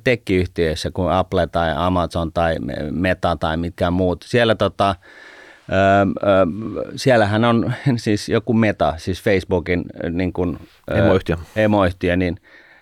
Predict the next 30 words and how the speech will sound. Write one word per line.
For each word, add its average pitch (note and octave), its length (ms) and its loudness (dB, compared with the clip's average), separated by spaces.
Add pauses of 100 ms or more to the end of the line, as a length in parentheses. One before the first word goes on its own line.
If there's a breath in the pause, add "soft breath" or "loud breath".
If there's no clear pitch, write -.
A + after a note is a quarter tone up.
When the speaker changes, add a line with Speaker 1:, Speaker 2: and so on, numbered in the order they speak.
Speaker 1:
sen B2 180 2
arvohan G#2+ 380 2
on G#2+ 120 2
tippunut A2+ 460 2
seiskyt G#2+ 380 0 (360)
prosenttia E2+ 640 0
huipustaan. - 600 -4 (640 loud breath)
Ja F#2 220 2 (160)
se G#2+ 180 0
syy A#2 320 4
on F#2 120 2
se, G#2 240 2
että F2+ 240 0
siellä G2 360 2
on B2 180 0
niin D#3+ 120 -6
kuin C3+ 180 0
ilmeistä, D#3 480 0
että, C#3 300 0 (280)
että A#2 280 -2
vaikka C3 280 2
tota, B2 400 0 (280)
<clears throat> - 680 0
kuluttajamäärä G#2+ 640 4
Facebookissa G2 760 0
niin F#2+ 100 -4
kuin G2+ 160 2
edelleen A#2 320 2
on, F2+ 240 -4
niin - 120 -4